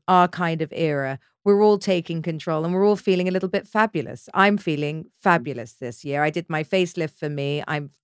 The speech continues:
I'm working more than I ever have. And it doesn't seem so scary. So, you know,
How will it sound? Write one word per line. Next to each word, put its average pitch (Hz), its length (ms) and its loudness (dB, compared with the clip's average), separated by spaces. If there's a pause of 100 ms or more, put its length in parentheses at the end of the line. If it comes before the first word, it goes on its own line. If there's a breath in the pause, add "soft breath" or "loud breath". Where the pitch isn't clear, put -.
I'm 151 220 -6
working 170 420 0
more 151 160 -4
than 143 140 -6
I 139 100 -2
ever 143 220 -4
have. 139 420 -4 (560 soft breath)
And 175 580 2
it 196 100 0
doesn't 220 300 0
seem 175 240 -4
so 202 200 -2
scary. 185 580 2
So, 180 480 0
you - 160 -2
know, 156 220 -2